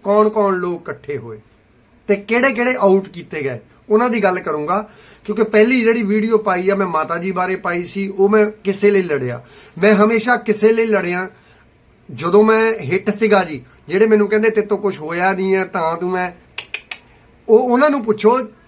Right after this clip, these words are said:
ਭਈ ਸਾਰੇ ਜਾਣਦੇ ਆ ਵੀ ਜਦੋਂ ਮੈਂ ਹਿੱਟ ਸੀਗਾ, ਉਦੋਂ ਵੀ ਮੈਂ ਏਦਾਂ ਹੀ ਲੜਦਾ ਸੀ। ਲਾਈਟਮੈਨ ਨੂੰ ਕੁਛ ਕੋਈ ਕਹਿ ਦਿੰਦਾ ਸੀ ਤਾਂ ਮੈਂ ਖੜਾ ਹੋ ਜਾਂਦਾ ਸੀ।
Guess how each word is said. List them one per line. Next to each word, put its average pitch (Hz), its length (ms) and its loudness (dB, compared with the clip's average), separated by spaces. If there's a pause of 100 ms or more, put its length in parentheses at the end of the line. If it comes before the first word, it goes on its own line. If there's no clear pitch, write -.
(240)
ਭਈ 226 100 0
ਸਾਰੇ 226 440 0
ਜਾਣਦੇ 202 460 4
ਆ 240 100 2
ਵੀ 220 140 -6
ਜਦੋਂ 208 260 0
ਮੈਂ 214 100 0
ਹਿੱਟ 190 260 -2
ਸੀਗਾ, 214 460 0 (280)
ਉਦੋਂ 240 260 0
ਵੀ 262 100 0
ਮੈਂ 240 120 0
ਏਦਾਂ 202 220 2
ਹੀ 196 60 0
ਲੜਦਾ 190 280 -2
ਸੀ। 202 140 -4
ਲਾਈਟਮੈਨ 196 520 -2
ਨੂੰ 190 120 -2
ਕੁਛ 196 200 -6
ਕੋਈ 180 180 -8
ਕਹਿ 175 220 -4
ਦਿੰਦਾ 202 300 0
ਸੀ 208 180 -4
ਤਾਂ 208 240 -2
ਮੈਂ 180 200 -4
ਖੜਾ 196 280 -2
ਹੋ 190 80 2
ਜਾਂਦਾ 143 280 -4
ਸੀ। 196 200 -8